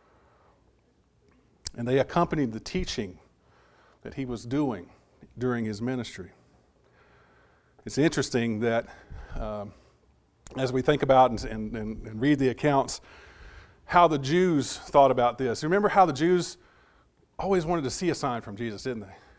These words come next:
They questioned him so often. "Lord, show us a sign. Give, give us a sign." Not that they always addressed him as Lord. In John chapter two and verse eighteen says, "The Jews then said to him,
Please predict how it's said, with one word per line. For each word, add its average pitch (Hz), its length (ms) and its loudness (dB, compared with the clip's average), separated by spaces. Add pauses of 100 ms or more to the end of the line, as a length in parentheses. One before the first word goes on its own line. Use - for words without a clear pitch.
(440)
They 123 60 -14
questioned 143 400 -4
him 113 60 -8
so 131 200 -4
often. 123 360 -2 (680)
"Lord, 185 220 0
show 196 160 -4
us 175 100 -8
a 156 40 -8
sign. 135 340 -6
Give, 185 300 0
give 196 120 2
us 214 120 0
a 202 60 4
sign." 127 500 4 (2500)
Not 113 140 -4
that - 60 -18
they 110 120 -6
always 110 280 -4
addressed 104 340 -8
him 110 80 -6
as 92 120 -12
Lord. 110 360 -8 (1900)
In 117 100 0
John 151 220 8
chapter 135 240 4
two 160 160 2
and 135 80 2
verse 131 220 2
eighteen 139 540 0 (240)
says, 160 220 4
"The 135 120 0
Jews 175 280 2
then 175 160 4
said 175 280 2
to 151 80 -2
him, 160 460 2